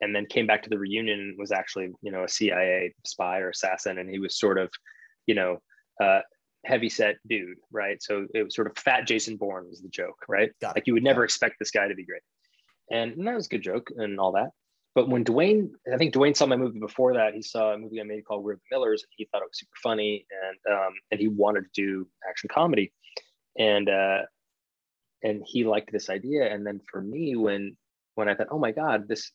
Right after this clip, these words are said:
Speaker 1: this is so much better," right? Like, the idea that a kid who was picked on and bullied in high school, um, you know, would transform himself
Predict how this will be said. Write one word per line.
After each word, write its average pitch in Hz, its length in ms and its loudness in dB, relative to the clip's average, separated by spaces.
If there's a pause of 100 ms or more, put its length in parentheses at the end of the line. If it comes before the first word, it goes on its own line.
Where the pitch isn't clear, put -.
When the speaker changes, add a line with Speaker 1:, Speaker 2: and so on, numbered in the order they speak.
Speaker 1:
this - 160 -6
is - 120 -4
so 123 140 -2
much 110 240 -4
better," - 400 0 (380)
right? 107 180 4
Like, 110 160 -4
the 113 80 6
idea 120 320 4
that 107 300 4 (260)
a 110 60 -6
kid 123 340 -4
who 117 140 -2
was 104 160 -2
picked - 280 -10
on 110 120 -2
and 98 120 -10
bullied 120 300 0
in 104 100 -6
high 113 200 -4
school, 101 440 -2 (440)
um, 101 340 0 (220)
you 113 100 -4
know, 104 160 4
would 107 180 2
transform 123 720 0
himself 104 540 -2